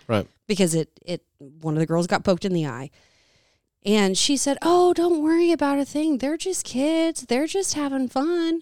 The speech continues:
Speaker 2: And I'm like,
Speaker 1: Well, that's the polite thing for her to say back.
Speaker 2: But,
Speaker 1: It's,
Speaker 2: like,
Speaker 1: I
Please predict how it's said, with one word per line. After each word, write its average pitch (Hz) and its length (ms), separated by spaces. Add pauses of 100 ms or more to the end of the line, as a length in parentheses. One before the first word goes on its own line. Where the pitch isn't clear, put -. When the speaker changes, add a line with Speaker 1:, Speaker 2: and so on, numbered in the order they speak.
(140)
Speaker 2:
And 269 140
I'm 294 160
like, 285 320
Speaker 1:
Well, 220 100
that's 226 240
the - 140
polite 135 420
thing 120 200
for 101 160
her 113 120
to 90 80
say 92 220
back. 78 580 (640)
Speaker 2:
But, 339 120
Speaker 1:
It's, 302 80
Speaker 2:
like, 330 240
Speaker 1:
I - 40